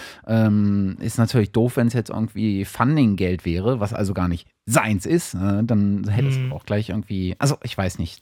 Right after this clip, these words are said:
Speaker 1: ist auch nur
Speaker 2: Kann es
Speaker 1: ein meiner
Speaker 2: deklarieren können.
Speaker 1: Detail, aber
Speaker 2: Mhm.
Speaker 1: irgendwie war das so ein merkwürdiger Punkt, wo ich gedacht habe, so, hm, hätte man auch irgendwie anders
Speaker 2: Ja.
Speaker 1: formulieren können.
Speaker 2: Ja,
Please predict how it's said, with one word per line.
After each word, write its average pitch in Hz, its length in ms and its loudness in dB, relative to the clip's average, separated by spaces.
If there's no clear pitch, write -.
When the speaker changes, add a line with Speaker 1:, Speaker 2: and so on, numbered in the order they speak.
Speaker 1:
ist 131 160 0
auch - 160 2
nur 123 180 6
Speaker 2:
Kann 117 80 4
es 104 140 -2
Speaker 1:
ein 104 60 0
meiner 113 340 4
Speaker 2:
deklarieren 117 200 0
können. 127 120 -2
Speaker 1:
Detail, 113 140 4
aber 110 160 0
Speaker 2:
Mhm. 135 100 -4
Speaker 1:
irgendwie 113 1040 2
war 101 160 2
das 101 220 0
so 101 80 0
ein 95 180 4
merkwürdiger 95 540 2
Punkt, 117 340 -2
wo 101 80 -2
ich 95 100 -6
gedacht 90 280 -6
habe, 85 160 -2
so, 76 200 -6
hm, 76 200 -6
hätte - 200 -4
man 82 120 -2
auch 73 100 -6
irgendwie 78 220 -6
anders 78 240 -8
Speaker 2:
Ja. - 60 -14
Speaker 1:
formulieren 76 400 -10
können. 76 140 -10
Speaker 2:
Ja, 110 220 -10